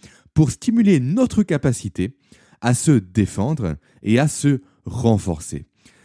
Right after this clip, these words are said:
Et ça, c'est un levier qui est très puissant, mais qui est très peu connu d'une part,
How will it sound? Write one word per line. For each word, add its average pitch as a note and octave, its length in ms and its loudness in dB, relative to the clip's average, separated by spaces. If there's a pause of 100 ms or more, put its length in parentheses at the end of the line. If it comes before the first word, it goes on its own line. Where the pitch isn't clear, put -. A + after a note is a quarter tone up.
(440)
Et D#3+ 100 -2
ça, G3+ 300 -4 (240)
c'est - 200 -4
un E3+ 60 4
levier E3 260 2
qui - 180 -6
est - 200 -4
très - 220 0
puissant, F#2+ 380 -4 (220)
mais C#3 120 4
qui F3+ 220 0
est D3 180 -2
très - 280 -2
peu E3+ 160 2
connu A#2+ 320 0
d'une F2+ 240 -4
part, F#3 280 -2